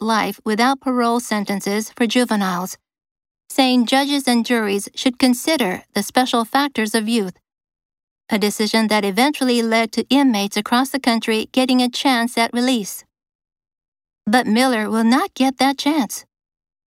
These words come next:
A judge on Tuesday handed down a second life sentence without possibility of parole. Lawrence Circuit Judge Mark Craig ruled that Evan Miller,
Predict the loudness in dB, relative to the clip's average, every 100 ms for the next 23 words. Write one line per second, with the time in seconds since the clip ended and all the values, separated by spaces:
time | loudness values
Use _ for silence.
0 | _ 0 2 2 2 -2 0 2 2 2
1 | 0 2 0 2 0 0 0 -4 -2 0
2 | 2 0 0 -2 -2 -4 -4 -6 -8 -2
3 | 2 2 2 0 0 0 0 0 0 -2
4 | -2 -4 -2 0 2 0 -2 -6 _ _
5 | _ _ _ _ _ _ _ _ _ _
6 | 0 2 0 -4 -2 -2 -2 -4 -4 -4
7 | -6 -12 _ 0 2 0 -4 -4 -2 -2
8 | -6 -14 _ _ _ 0 2 0 0 -2
9 | -2 -2 -2 0 0 0 0 -4